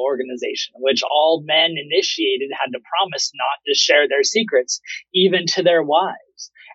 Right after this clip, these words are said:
And so by the time Joseph Smith dies in June of eighteen forty-four, he had created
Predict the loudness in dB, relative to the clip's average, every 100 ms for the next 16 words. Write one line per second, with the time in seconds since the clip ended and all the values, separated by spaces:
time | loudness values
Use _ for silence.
0 | -4 2 4 4 2 -2 -4 -2 2 0
1 | 0 -10 -6 0 2 2 -2 -6 -20 -14
2 | -6 -4 0 0 -2 -6 -4 -4 0 2
3 | 0 -2 -12 0 2 0 -2 0 2 4
4 | 2